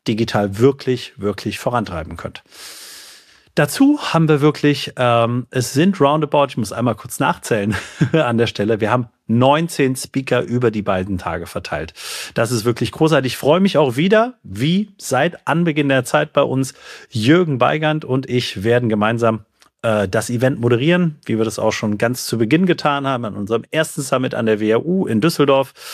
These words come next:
werden wir das auch in diesem Jahr tun und euch abholen und mal zeigen, was wirklich in Sachen A I so funktioniert. So, und wie sieht das aus? Wir haben pro Tag maximal hundert Personen zugelassen.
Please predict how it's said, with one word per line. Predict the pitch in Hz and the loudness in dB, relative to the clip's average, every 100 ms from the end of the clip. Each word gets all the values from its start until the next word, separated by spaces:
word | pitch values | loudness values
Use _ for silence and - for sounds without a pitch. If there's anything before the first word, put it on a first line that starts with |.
| - - | -14 -8
werden | 123 117 | -2 0
wir | |
das | 120 113 | 0 -2
auch | 113 113 | -6 -6
in | 98 | -4
diesem | 120 156 170 | 0 2 4
Jahr | 160 - | 2 0
tun | - 151 | -2 0
und | 123 110 | 0 0
euch | 104 - - | -2 -4 -4
abholen | 139 - - 139 127 127 | -4 -2 0 2 2 0
und | 107 107 | -4 -4
mal | 104 98 | -2 -4
zeigen, | - 107 107 104 104 - - - | 0 0 0 0 -4 -8 -20 -6
was | 104 110 - 98 | 0 0 -2 0
wirklich | 110 160 - 131 - - | 2 2 0 -6 -6 -2
in | 113 | 0
Sachen | 101 98 - 92 | 2 0 -2 -4
A | 110 107 - 95 | -4 -4 -2 -2
I | 95 - _ | -2 -6 _
so | - 87 92 98 - - | -6 -2 0 -2 -4 -8
funktioniert. | - 101 95 - 92 78 67 - - - - | -4 -2 -2 -2 -2 -2 -6 -12 -16 -16 -12
So, | - 143 120 - _ | 0 2 2 -4 _
und | 135 131 - _ | -2 -2 -4 _
wie | 120 120 | -2 0
sieht | 151 165 | 2 0
das | 143 | 0
aus? | 147 185 214 - | -2 -2 -2 -2
Wir | 113 | -2
haben | 135 135 | -2 -4
pro | - 160 170 | -2 -2 0
Tag | - 143 143 - | 0 0 -2 -8
maximal | 110 131 139 - - 131 120 123 120 - | -4 -2 -4 -6 -2 0 0 0 -4 -4
hundert | 120 123 123 120 117 113 | 0 0 0 0 0 -2
Personen | - 107 98 98 107 104 | -2 -2 0 0 0 0
zugelassen. | - - 131 95 87 - - | -2 -2 0 0 -2 -4 -10